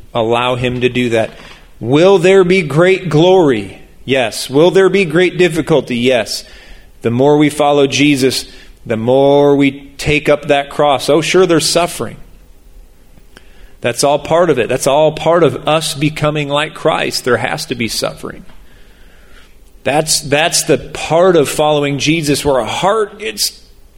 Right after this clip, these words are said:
uh, s-, ripped open and he can touch deeper places of us.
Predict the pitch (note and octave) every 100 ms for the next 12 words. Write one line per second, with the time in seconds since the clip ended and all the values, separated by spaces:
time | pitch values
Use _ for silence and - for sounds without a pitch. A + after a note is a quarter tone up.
0 | - - G#3 F3+ F3 - - - E3 G3
1 | A3 - G3+ G#3 G3+ G3+ F#3 D#3 - -
2 | - D3+ D3 D#3 D#3 D#3 C3 - D#3+ D#3
3 | B2+ D3+ D3+ C3 - C#3 C#3 A#2+ A2+ G#2
4 | - - - -